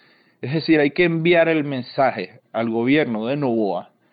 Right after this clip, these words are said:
de que a pesar del apoyo, del beneplácito que, con el que cuenta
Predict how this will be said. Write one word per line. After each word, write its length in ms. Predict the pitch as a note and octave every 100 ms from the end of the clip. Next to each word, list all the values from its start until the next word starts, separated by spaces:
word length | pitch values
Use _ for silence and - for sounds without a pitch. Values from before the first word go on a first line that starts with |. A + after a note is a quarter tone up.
| _ _ _ _ -
de 300 | A2 C#3+ -
que 160 | C3
a 140 | B2 -
pesar 520 | A#2+ - G3+ G3+ C3+
del 200 | B2+ A2+
apoyo, 600 | G2+ D3 C#3+ A#2+ B2+ A2+
del 140 | G2+
beneplácito 800 | G2+ D#3 F3+ D#3+ E3 D#3 C3+ A#2+
que, 160 | G#2+ G2+ - _
con 140 | - A2+
el 140 | G#2+
que 140 | G#2 G2
cuenta 640 | D#3+ D3+ A2+ A2+ B2